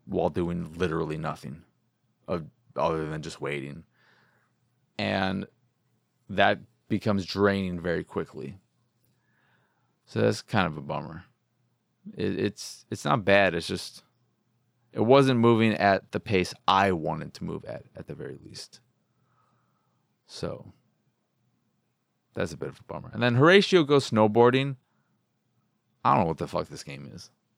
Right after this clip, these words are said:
<laughs> I don't know what the point of this thing is. It's a weird little arcadey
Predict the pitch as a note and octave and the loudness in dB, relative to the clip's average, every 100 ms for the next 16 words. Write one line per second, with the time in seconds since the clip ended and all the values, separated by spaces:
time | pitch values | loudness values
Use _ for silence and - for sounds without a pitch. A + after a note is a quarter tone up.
0 | _ - - - - _ - B3 - D3 | _ -16 -14 -16 -20 _ -6 -6 0 0
1 | D3 F#2+ F2+ D#2+ D#2+ D#2 D2+ D2+ - D#2 | 0 0 -2 -4 -4 -4 -6 -10 -10 -10
2 | D#2 - - - - E3 D#3+ C3 C#3+ C#3+ | -10 -14 -20 -18 0 4 6 6 6 8
3 | C3 A#2+ A2 - A2 B2 B2+ C3 | 8 8 6 4 2 2 -2 -4